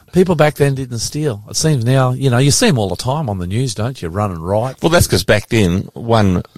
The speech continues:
Speaker 2: one employee could earn enough money to pay off a house and, and another partner could be at home with a child.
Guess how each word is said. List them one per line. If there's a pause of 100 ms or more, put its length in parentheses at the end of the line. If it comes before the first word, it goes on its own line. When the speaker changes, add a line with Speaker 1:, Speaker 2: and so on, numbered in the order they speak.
(220)
Speaker 2:
one
employee
could
earn
enough
money (500)
to
pay
off
a
house
and, (120)
and
another (580)
partner
could
be
at
home
with
a
child.